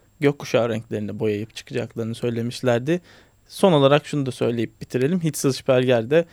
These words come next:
Soçi'deki iki bin on dörtte yapılacak, e, yani bu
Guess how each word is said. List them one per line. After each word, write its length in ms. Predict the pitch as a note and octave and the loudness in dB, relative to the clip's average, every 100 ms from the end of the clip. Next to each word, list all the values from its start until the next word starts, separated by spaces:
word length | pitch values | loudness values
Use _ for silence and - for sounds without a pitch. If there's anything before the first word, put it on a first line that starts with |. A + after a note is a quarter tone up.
| - _ | -20 _
Soçi'deki 840 | - E3 D3 C#3 C3 B2 - C#3 - _ _ - | -2 0 0 0 -2 -4 -4 -4 -4 _ _ -18
iki 220 | D3+ C#3 | -10 -4
bin 100 | C3+ | 0
on 220 | C3+ C3 | 0 2
dörtte 280 | A#2+ - B2+ | 0 0 -2
yapılacak, 600 | A2+ - A#2+ B2+ C3 - - | -2 -4 -2 0 -2 -8 -6
e, 300 | C#3+ A#2 A2+ C#3 | -2 -2 -4 -4
yani 280 | A#2+ | -4
bu 60 | A2 | -2